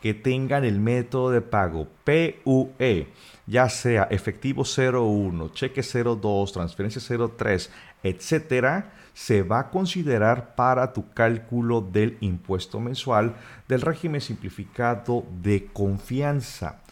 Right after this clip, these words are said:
Por ello es muy importante que vayas haciendo por ahí, pues, algunos apuntes, algunos cálculos que pueden hasta cierto punto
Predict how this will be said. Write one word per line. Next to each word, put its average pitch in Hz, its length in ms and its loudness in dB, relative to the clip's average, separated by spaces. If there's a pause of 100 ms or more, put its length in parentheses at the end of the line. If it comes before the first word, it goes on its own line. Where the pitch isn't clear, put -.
(340)
Por 104 160 2
ello 123 160 2
es - 140 -4
muy 170 100 -2
importante 147 760 -2
que 117 180 -2
vayas 127 380 0
haciendo 123 580 -2
por 127 260 -2
ahí, 120 380 0 (240)
pues, 175 180 0
algunos 180 480 0
apuntes, 156 880 -6 (160)
algunos 110 720 0
cálculos 117 800 0
que 131 380 -2 (320)
pueden 147 640 2
hasta 101 200 -6
cierto 135 400 -4
punto 131 640 -4